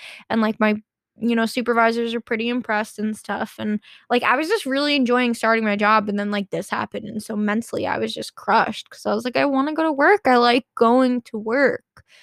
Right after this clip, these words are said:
But then after I felt really sick, I understood the importance of rest. I was like, "Okay, like, <laughs>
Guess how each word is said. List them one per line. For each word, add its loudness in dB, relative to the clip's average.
But 4
then 4
after 2
I 4
felt 2
really -2
sick, 0
I 2
understood -6
the -4
importance -6
of -8
rest. -6
I -8
was -10
like, -8
"Okay, -6
like, -2
<laughs> 0